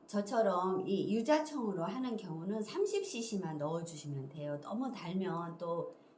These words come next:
안 되잖아요. 그래서 이렇게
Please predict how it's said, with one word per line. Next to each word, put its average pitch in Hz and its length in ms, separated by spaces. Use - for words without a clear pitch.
안 180 180
되잖아요. 190 800
그래서 - 260
이렇게 220 520